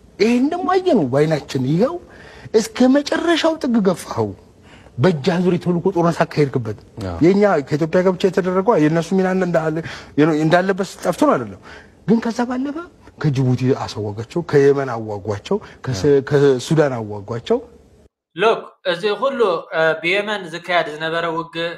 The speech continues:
Speaker 3: ብጅቡቲ ዝካየድ ዝነበረ ውግእ፣ ብሱዳን ዝካየድ ዝነበረ ውግእ፣ ከምኡ ከዓ ምስ ኢትዮጵያ ብዓብዩ ዝካየድ ዝነበረ ውግእ፣ እዚ፣ እ፣ ብድሕሪ ድፊት ናይ ምዕራባውያን እዩ። ናይ ሱዳናውያን ኣይኮነ፣ ናይ ኢትዮጵያውያን ኣይኮነ፣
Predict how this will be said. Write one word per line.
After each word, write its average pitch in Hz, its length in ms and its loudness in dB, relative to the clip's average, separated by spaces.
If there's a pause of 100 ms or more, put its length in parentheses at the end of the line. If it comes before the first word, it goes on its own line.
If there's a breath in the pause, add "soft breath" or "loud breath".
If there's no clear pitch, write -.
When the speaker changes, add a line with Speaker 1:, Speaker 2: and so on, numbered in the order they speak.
(160)
Speaker 3:
ብጅቡቲ 165 520 -12 (180)
ዝካየድ 160 400 -6
ዝነበረ 160 360 -8
ውግእ፣ 165 340 -10
ብሱዳን 165 440 -6
ዝካየድ 160 460 -8 (280)
ዝነበረ 160 380 -10
ውግእ፣ 160 260 -8
ከምኡ 220 220 -4
ከዓ 185 180 -2
ምስ 160 160 -16
ኢትዮጵያ 175 440 -10
ብዓብዩ 165 400 -6
ዝካየድ 170 380 -10
ዝነበረ 185 380 -8
ውግእ፣ 220 360 -6 (800)
እዚ፣ 214 180 -2 (300)
እ፣ 190 140 -8 (100)
ብድሕሪ 196 420 -6
ድፊት 196 400 -8
ናይ 190 180 -4
ምዕራባውያን 180 640 -2
እዩ። 110 160 -20
ናይ 160 160 -8
ሱዳናውያን 202 560 -4
ኣይኮነ፣ 196 300 -10 (100)
ናይ 151 180 -8
ኢትዮጵያውያን 208 540 -2
ኣይኮነ፣ 185 320 -8